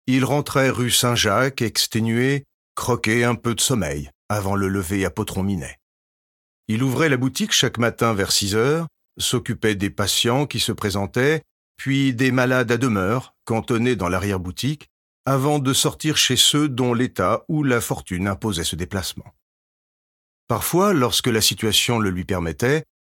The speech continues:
il accompagnait Marianne dans ses visites aux malades et aux femmes enceintes du quartier. Plus rarement, il se retrouvait seul pour des promenades sur les chemins des bastions est de la ville, qui leur offraient suffisamment d'intimité pour se soustraire aux yeux des autres.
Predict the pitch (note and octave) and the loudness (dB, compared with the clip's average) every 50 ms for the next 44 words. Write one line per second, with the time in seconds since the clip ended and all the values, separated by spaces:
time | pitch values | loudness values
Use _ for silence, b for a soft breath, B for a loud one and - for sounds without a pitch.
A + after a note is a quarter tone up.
0 | _ - B2+ B2+ C#3+ D3 E3+ E3+ E3+ F3 E3 E3+ D#3+ D3 C3 B2 A#2 G#2+ F#2+ F#2+ | _ -4 -2 0 0 0 0 0 0 2 2 2 2 2 2 2 2 0 0 0
1 | F#2+ F#2 F2+ G#2 F#2 F#2 - - G#2+ G2+ A2 G#2 A2 A#2 G#2+ - A#2 A#2 A#2 G2+ | 0 -2 -2 -2 -2 -2 -2 -2 -2 -2 -2 -2 -2 -2 -2 0 0 0 0 0
2 | E2+ D#2 E2 F2+ F#2+ G2 A2+ A2 A2 A2+ G#2+ - - A2+ A2 A2 G#2 F#2 G#2+ G2+ | 0 0 0 0 0 0 0 0 0 0 -2 -2 -2 -2 -2 0 -2 -2 -2 -2
3 | - - G2 F#2 F2 - - D#2 - - - F2+ - - - D2 C2 B1+ - _ | -2 0 -2 -2 -4 -6 -8 -10 -8 -6 -6 -6 -6 -8 -10 -10 -10 -12 -16 _
4 | _ _ _ _ _ _ _ _ _ _ _ _ _ _ _ _ - G2+ A2+ A#2 | _ _ _ _ _ _ _ _ _ _ _ _ _ _ _ _ -6 -4 -2 0
5 | A2 A#2 G#2+ G2 C3 D3 D3 D#3 E3 F3 E3 - _ _ _ _ _ - A#2+ C3 | 0 0 0 0 0 2 2 2 2 0 -2 -4 _ _ _ _ _ -2 0 0
6 | C3 C3 A#2+ - - D3 B2+ C#3 C#3 - - C3+ A#2 C3 A#2 - - B2+ A2 A#2 | 2 2 2 2 2 2 2 2 0 0 0 0 2 2 4 4 4 4 4 4
7 | C3+ C#3 A#2 - C3 B2+ B2 A2 A#2+ A#2 - - C#3 A#2 G#2+ F2+ E2 F2 G#2+ G#2+ | 2 2 0 0 0 0 2 2 0 -2 0 0 0 2 2 2 2 0 0 0
8 | A2 A#2+ - - - C3 B2+ B2 B2+ - - D3 C3+ D3 D3+ C#3 A#2+ C3 B2 B2+ | 0 0 2 2 2 2 2 2 2 2 2 2 2 2 2 2 2 2 2 2
9 | C#3 C3 - - - B2 - - A#2 A2+ G#2+ - - - A2+ G2+ A2+ G2+ G2+ G2 | 2 0 0 0 -2 -4 -2 -2 0 0 0 0 0 -2 -2 0 0 0 0 0
10 | F2 G#2 B2 C#3+ D#3 D#3 C#3+ - _ _ _ _ _ - - C3 C3 C3 C3 C3 | 0 0 0 0 0 0 -2 -4 _ _ _ _ _ -6 -2 0 0 2 2 0
11 | D3 - - E3 D3 - - C#3+ B2+ - - C3+ C#3+ C#3 C#3 C#3 C3 B2+ C3+ C3 | 0 0 0 0 0 0 0 -2 -2 -2 0 0 2 2 2 2 2 2 0 0
12 | - - C3 C3+ C3+ B2 - B2+ B2 A#2+ - - A2 - - - G2 - - B2 | -2 -2 -2 -2 -2 -2 0 0 -2 0 -2 -4 -6 -4 -4 -4 -4 -4 -4 -6
13 | - - - G2+ F#2+ F#2+ A2 F#2 G2 F#2+ E2+ F#2+ E2+ D2+ C#2+ A1 A#1 - - - | -6 -2 -2 -2 0 0 -2 -2 -2 -2 -2 -2 -4 -4 -8 -10 -14 -16 -20 -20
14 | - | -20